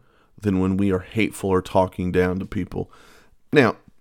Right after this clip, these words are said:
when you read that, when you hear that, everybody's gonna be like, "Oh, of course, I believe that too." But just let's listen to how you talk sometimes. Listen to how you talk to your spouse. Listen how you talk to your coworkers.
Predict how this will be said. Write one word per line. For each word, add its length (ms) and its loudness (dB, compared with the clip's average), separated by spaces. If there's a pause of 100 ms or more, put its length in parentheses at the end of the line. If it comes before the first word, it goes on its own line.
(220)
when 140 4
you 80 6
read 200 4
that, 280 6
when 140 4
you 120 6
hear 180 8
that, 200 10
everybody's 280 4
gonna 120 0
be 60 -2
like, 80 -2
"Oh, 120 0
of 80 -12
course, 380 4
I 80 4
believe 240 2
that 200 -2
too." 280 0 (460)
But 100 -8
just 320 -4
let's 280 -4
listen 260 2
to 60 4
how 80 4
you 100 4
talk 260 -2
sometimes. 520 -10 (220)
Listen 220 0
to 60 4
how 60 8
you 80 8
talk 240 -2
to 40 -18
your 80 -2
spouse. 540 -2
Listen 280 -4
how 160 0
you 180 -4
talk 340 -4
to 120 -8
your 100 -8
coworkers. 640 -4